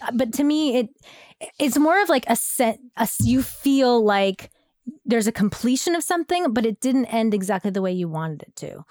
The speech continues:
or the way you'd expected it, or the way you'd hoped that it would end, or the way you'd envisioned it ending, you know? Like, maybe you thought, like, "Oh, when I leave New York, it'll be like this," and it just wasn't the way you thought it was gonna be. So there's just something, it doesn't have to be bad, it's just, like, it's not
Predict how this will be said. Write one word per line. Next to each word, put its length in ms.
or 80
the 100
way 100
you'd 180
expected 560
it, 180
or 80
the 60
way 100
you'd 140
hoped 480
that 80
it 100
would 120
end, 180
or 100
the 80
way 80
you'd 160
envisioned 500
it 80
ending, 380
you 120
know? 240
Like, 140
maybe 240
you 120
thought, 200
like, 180
"Oh, 200
when 120
I 260
leave 340
New 100
York, 240
it'll 140
be 100
like 240
this," 300
and 100
it 80
just 160
wasn't 380
the 80
way 120
you 160
thought 220
it 100
was 120
gonna 180
be. 180
So 140
there's 160
just 160
something, 480
it 240
doesn't 200
have 60
to 60
be 100
bad, 380
it's 160
just, 240
like, 320
it's 200
not 380